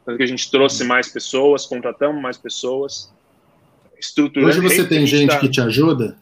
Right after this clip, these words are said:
Speaker 2: diretamente, que te ajuda na administração, ou você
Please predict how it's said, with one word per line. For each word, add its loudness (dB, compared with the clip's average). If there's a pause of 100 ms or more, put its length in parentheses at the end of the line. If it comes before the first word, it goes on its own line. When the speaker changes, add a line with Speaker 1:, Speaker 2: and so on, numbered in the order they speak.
(140)
Speaker 2:
diretamente, -2
que -6
te -10
ajuda -6
na -10
administração, -8
ou -6
você -4